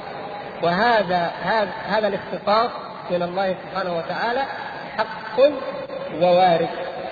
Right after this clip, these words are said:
ومن هنا يأتينا مبحث عظيم هو أحد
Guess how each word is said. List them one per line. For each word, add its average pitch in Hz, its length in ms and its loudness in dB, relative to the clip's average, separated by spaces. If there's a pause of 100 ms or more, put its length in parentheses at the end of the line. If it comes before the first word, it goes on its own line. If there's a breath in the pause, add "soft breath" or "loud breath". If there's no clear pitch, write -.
(140)
ومن 196 220 4
هنا 240 440 6 (520)
يأتينا 240 760 0 (420)
مبحث 214 520 0 (260)
عظيم 208 480 0 (720)
هو 202 120 4
أحد 196 480 2